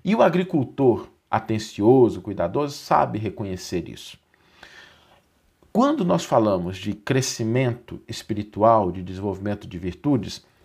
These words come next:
há uma coisa de fundamental importância. Somente nós sabemos com clareza e com certeza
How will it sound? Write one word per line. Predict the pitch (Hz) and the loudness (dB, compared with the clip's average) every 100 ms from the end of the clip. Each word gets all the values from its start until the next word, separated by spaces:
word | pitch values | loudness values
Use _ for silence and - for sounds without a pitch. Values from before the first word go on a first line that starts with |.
| _ | _
há | 139 | 4
uma | 151 151 | 4 2
coisa | - 131 127 123 - - | -4 -4 -4 -8 -12 -12
de | 123 | -10
fundamental | - 117 117 110 - 101 | -6 0 2 2 -2 -2
importância. | 101 101 - 76 82 - _ _ _ _ _ | -2 -6 -6 -14 -16 -18 _ _ _ _ _
Somente | - - 131 139 143 165 | -12 -2 0 0 -4 0
nós | 131 110 - - _ _ _ _ _ _ _ _ | 2 2 0 -12 _ _ _ _ _ _ _ _
sabemos | - 113 104 101 104 | -4 -2 0 -4 -6
com | - 110 | -6 -6
clareza | 127 135 117 107 98 101 | 2 4 4 2 0 -4
e | |
com | - 110 | -6 -8
certeza | - 135 - 98 92 95 | -6 -6 -2 -2 -2 -6